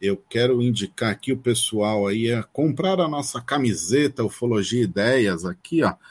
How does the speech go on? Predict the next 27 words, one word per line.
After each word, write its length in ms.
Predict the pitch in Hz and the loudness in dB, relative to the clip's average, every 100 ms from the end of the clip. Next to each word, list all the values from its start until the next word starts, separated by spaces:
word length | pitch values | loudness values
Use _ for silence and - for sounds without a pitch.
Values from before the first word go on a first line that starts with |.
| - - - | -20 -12 -2
lá 560 | 113 117 131 170 165 _ _ _ _ - | 2 4 4 4 0 _ _ _ _ -8
na 140 | 127 | -4
loja 720 | 117 120 135 165 170 147 147 | -2 0 0 2 0 0 -4
flutuante 880 | 123 - 165 - 139 151 156 - 123 | -4 -4 -4 -2 -2 0 -2 -4 -8
ponto 520 | - 151 147 - 123 _ | -6 -6 -6 -6 -10 _
com 440 | 135 156 170 160 - _ | -4 -2 -2 -6 -12 _
ponto 460 | 135 165 175 160 147 | 0 0 0 -4 -2
B 160 | 127 | 0
R. 420 | 107 110 135 120 117 | 2 2 0 0 -4
Temos 360 | - 131 110 | -6 -4 -4
duas 320 | 95 139 160 117 | -2 0 0 0
versões 500 | 117 - - 120 113 | -2 -4 -6 -4 -6
de 80 | |
camiseta, 680 | - 117 104 90 104 120 123 | -6 -4 -4 -2 -2 -2 -2
tá 200 | 120 135 | -2 0
vindo 320 | 104 135 147 | 0 -2 0
a 40 | 131 | 0
terceira 580 | 127 113 101 - 151 120 | 0 -2 -2 -4 -4 -2
versão 480 | 110 92 - 120 | 0 -2 -4 -6
de 80 | 110 | -6
camiseta. 720 | - 98 90 80 104 120 120 - - - _ - | -6 -6 -6 -4 -4 -4 -10 -16 -20 -20 _ 4
Tava 280 | 165 160 | 4 4
combinando 600 | - 143 131 123 131 123 | 0 -2 0 2 2 0
com 300 | 113 160 165 | 0 0 2
o 60 | 143 | 2
Arthur 480 | 98 92 - 127 117 | 0 -2 0 0 0
também, 500 | 113 101 104 131 | -4 -2 -2 -4